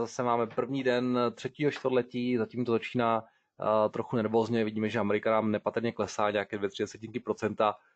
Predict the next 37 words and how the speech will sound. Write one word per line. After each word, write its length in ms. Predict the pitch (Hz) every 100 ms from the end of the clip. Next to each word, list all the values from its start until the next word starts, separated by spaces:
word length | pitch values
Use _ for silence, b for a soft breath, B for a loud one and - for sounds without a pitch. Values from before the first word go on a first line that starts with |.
| b _ _ _ _ _ _ _
Eh, 100 | 104 - -
Evropa, 680 | 104 113 107 117 110 - _ _ _ _ _ _ _ _ _ _ _ _ _ _ _ _ _ _ _
nám 260 | - 52
je 80 | -
to 160 | - 104
víceméně, 760 | 95 - 110 104 107 107 90
víceméně 380 | 98 95 107 110
stabilní, 680 | - 95 90 107 107 107 104
takže, 400 | 95 107 104 98 95 - -
eh, 40 | 98 98 98 98 98 - - - _
v 20 |
podstatě 320 | - - 101
navazujeme 440 | 101 95 92 101 104
plynule 340 | 98 92 98
na 80 | 95
ten 180 | 92 104
včerejší, 380 | - 92 92 104
na 60 |
tu 140 | 98 92 _ _
včerejší 340 | - 107 104 104
evropskou 320 | 110 - 110
seanci, 360 | - 98 95
která 240 | 98 107 101
zase 200 | 92 110
až 120 | 98
tak 140 | 107
velké 220 | 101 98 110
pohyby 240 | 107 117
nepřinesla. 560 | 104 - 120 - 127 117 B B B _ 120
Eh, 220 | 113 110
z 80 | 107
makra, 600 | 127 - 151 147 143 123
eh, 300 | 120 120 117
dnes, 680 | 120 127 135 - - -
eh, 180 | 123 120
budeme 480 | 110 110 117 127 123
mít, 420 | 123 127 123 -